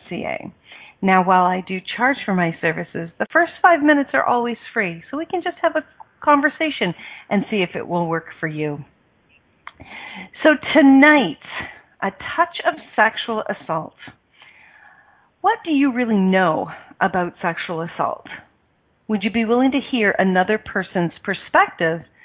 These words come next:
in order to create change for all of us? This week, on today's show, I'm speaking with Kaylee Dixon, a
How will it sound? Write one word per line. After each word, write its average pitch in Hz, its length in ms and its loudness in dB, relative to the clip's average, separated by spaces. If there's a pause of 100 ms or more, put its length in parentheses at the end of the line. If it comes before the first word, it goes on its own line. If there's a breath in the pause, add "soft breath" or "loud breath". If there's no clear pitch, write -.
(340 soft breath)
in 247 140 8
order 262 220 4 (100)
to 339 180 -4
create 233 440 -2 (160)
change 190 320 0 (300)
for - 200 2
all 185 180 4
of 165 100 -4
us? - 200 -8 (1500 soft breath)
This 208 220 2 (140)
week, 247 260 -4 (220)
on 175 200 0
today's 165 300 -4 (100)
show, 196 480 0
I'm 202 360 0
speaking 247 440 0
with 175 280 0 (140)
Kaylee 214 300 0
Dixon, 160 480 -2 (120)
a 165 60 -2